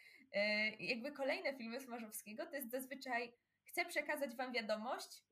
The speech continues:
a to jest jakiś tam bohater, w ogóle walić tam tego, jaki on jest, ten,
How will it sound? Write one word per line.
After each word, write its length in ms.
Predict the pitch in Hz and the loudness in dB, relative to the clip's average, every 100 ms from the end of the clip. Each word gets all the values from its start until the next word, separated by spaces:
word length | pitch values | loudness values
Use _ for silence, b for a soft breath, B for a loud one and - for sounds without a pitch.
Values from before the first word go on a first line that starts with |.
| _ | _
a 60 | - | -6
to 120 | 233 | -2
jest 140 | 339 294 | 0 2
jakiś 280 | 302 302 | 0 0
tam 180 | - 262 | -2 0
bohater, 500 | 220 - 240 240 233 | -2 0 0 2 -4
w 40 | 208 | -4
ogóle 380 | 208 220 202 202 _ _ _ | -2 2 0 0 _ _ _
walić 360 | 226 220 196 - | 2 4 0 -2
tam 200 | 185 202 | 0 0
tego, 360 | - 185 180 180 170 | -4 -10 -6 -6 -4
jaki 340 | 202 208 208 196 | 2 2 2 -6
on 160 | 170 | -6
jest, 380 | 185 208 208 208 | 0 2 2 0
ten, 240 | 202 196 | -6 -8